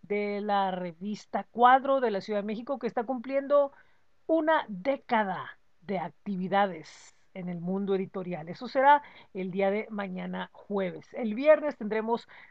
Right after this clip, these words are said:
Friday Night Border Crossing con tres buenas bandas de aquí de Tijuana. El sábado tenemos lo que es el, las sesiones amistosas de En Tijuana hay Rock a partir de las seis de la tarde con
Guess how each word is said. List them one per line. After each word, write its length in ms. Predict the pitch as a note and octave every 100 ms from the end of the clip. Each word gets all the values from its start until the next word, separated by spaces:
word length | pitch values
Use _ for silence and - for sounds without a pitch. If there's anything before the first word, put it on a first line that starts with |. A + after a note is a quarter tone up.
| _
Friday 500 | - C4+ C4+ C4+ C4+
Night 300 | A#3+ A#3 A#3
Border 240 | G#3+ G#3+ G3+
Crossing 520 | - C4 B3 C#4+ C#4
con 300 | A3+ G#3 F#3+
tres 220 | G3 G3
buenas 260 | F#3 G3 F3+
bandas 220 | F#3 F3+
de 60 | F3+
aquí 140 | F3+
de 80 | D#3
Tijuana. 600 | - - D4 D4+ D4+ C#4 _ _ _ - _ _ _ _
El 400 | - B3+ C4 C4+ -
sábado 920 | - F4+ F#4 F#4 D#4 C4+ E4+ - -
tenemos 400 | A#3+ A#3+ B3+ C#4+
lo 140 | C4 A#3
que 180 | C4 C4+
es 160 | -
el, 580 | A#3 A#3+ C4 C4+ C4+ C4 - _ _
las 220 | A3+ G3+
sesiones 400 | A#3 F#3+ C4+ C#4+
amistosas 640 | D4 C4 - C#4+ C#4 D4 C4
de 80 | G#3+
En 180 | B3+
Tijuana 380 | A#3+ - C4+ C4
hay 120 | C4 C#4
Rock 260 | D#4 D#4
a 80 | C4+
partir 240 | A3+ A3+
de 80 | A#3+
las 100 | A#3+
seis 140 | B3 A#3
de 80 |
la 100 | B3
tarde 460 | A#3 C#4 C#4 C#4+ C#4
con 340 | B3+ C#4 D4